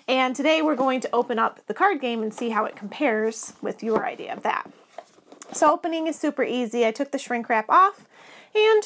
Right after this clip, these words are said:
just take the sleeve out. We've got two decks of cards, as well as several other accessories. Instructions, of course. Two notepads. There's no writing utensils, so you will need a pencil.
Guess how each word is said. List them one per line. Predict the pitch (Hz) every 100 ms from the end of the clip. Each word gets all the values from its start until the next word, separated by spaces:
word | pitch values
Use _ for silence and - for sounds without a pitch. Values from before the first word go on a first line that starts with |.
| -
just | 277 285 -
take | - 269 -
the |
sleeve | 262 - 254 -
out. | 175 -
We've | 220 -
got | 214 214
two | - 262
decks | 226 233 -
of | 285
cards, | 285 247 311 - - - - _ _ _ _ - - -
as | 208
well | 220 214
as | 185
several | - 196 220 262 214
other | 208 214
accessories. | - - 294 - - 53 - - - - - -
Instructions, | 294 - 240 214 208 202
of | -
course. | - - - - - - - _ _ _ _ _ _ _ _ _ _ - - - _ _ _ _ _ - - - _ _ _ -
Two | - 349
notepads. | 277 247 - 240 214 208 233 - - - -
There's | 226 247 262
no | 294
writing | 339 320 277
utensils, | 240 233 214 214 214
so | 214
you | 220
will | 214 220
need | 233 -
a |
pencil. | - 233 - 294 415